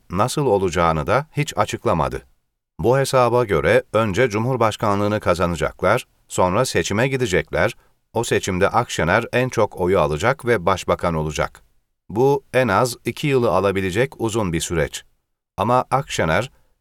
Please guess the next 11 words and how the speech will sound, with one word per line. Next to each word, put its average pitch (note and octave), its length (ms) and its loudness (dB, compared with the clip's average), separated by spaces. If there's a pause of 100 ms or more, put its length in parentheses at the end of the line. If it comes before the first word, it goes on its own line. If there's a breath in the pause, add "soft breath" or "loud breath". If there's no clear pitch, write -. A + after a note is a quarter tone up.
(140)
"iki A#2 220 -4
bin A#2+ 140 0
yirmi G2 360 0
üçte C3 360 -2
başbakan G2 480 0
olacağım." E2 560 -2 (180)
diyor. F2 360 -2 (540)
Peki G#2+ 500 2
bu G2 260 -2
nasıl A#2 260 -2
olacak? D#2+ 500 -2